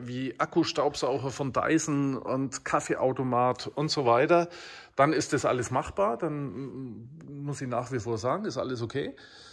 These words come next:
Äh, doch wenn man ein bisschen exklusiver unterwegs sein möchte, was ja ganz viele Camper und Camperinnen heute wollen und was auch der Anspruch ist, dann funktioniert es einfach nicht mehr. Und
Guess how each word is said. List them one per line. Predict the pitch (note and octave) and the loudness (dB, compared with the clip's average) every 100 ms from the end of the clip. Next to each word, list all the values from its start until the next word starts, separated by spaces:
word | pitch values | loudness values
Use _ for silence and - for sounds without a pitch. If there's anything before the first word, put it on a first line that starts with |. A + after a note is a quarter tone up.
| - - _ - | -20 -20 _ -6
Äh, | B2+ C3+ C3 B2 - | -2 0 0 -2 -2
doch | C#3 - - - _ _ | -2 0 -8 -16 _ _
wenn | - D3 D3 | -8 2 2
man | C#3 - | 4 0
ein | C3 - | -2 -2
bisschen | G3+ G3+ E3+ | -2 0 0
exklusiver | D#3 - D#3+ C#3 D#3 F3+ F3 D#3 | -2 -2 -4 -4 -4 -2 -2 -2
unterwegs | D#3+ C#3 C3+ D3+ - | -4 -4 -4 -6 -4
sein | B2 A#2 | -4 -2
möchte, | C#3 - E3+ D3+ | -4 -4 -6 -4
was | B2+ - | -4 -4
ja | |
ganz | A#2 C3 D3 | -2 -4 -4
viele | - C3 B2+ | -6 -6 -4
Camper | C3 C#3+ C#3 | -4 -2 -4
und | A#2+ | -4
Camperinnen | C#3+ C#3+ C#3 B2 C3 B2+ | -6 -4 -6 -4 -6 -4
heute | A#2 A#2+ - - - - | -4 -4 -8 -14 -16 -20
wollen | A2+ G#2+ B2+ D#3 | -6 0 0 0
und | C#3 A#2 | -6 -6
was | B2+ | -4
auch | C3 | -2
der | A2+ | -2
Anspruch | F#2 D3+ - B2+ A#2+ | -2 -4 -8 -10 -10
ist, | - C#3+ C#3 - - - - - _ - | -6 -6 -6 -10 -16 -20 -20 -20 _ -8
dann | A#2 A2+ | -6 -6
funktioniert | - G#2+ - G2 G2 F#2+ | -6 -8 -8 -8 -8 -12
es | - | -14
einfach | D#2+ - - | -16 -18 -16
nicht | D#2 | -16
mehr. | D2+ C#2+ _ _ _ _ - _ _ _ - | -16 -20 _ _ _ _ -20 _ _ _ -4
Und | B2 B2 G#2+ - | -2 -2 -2 -6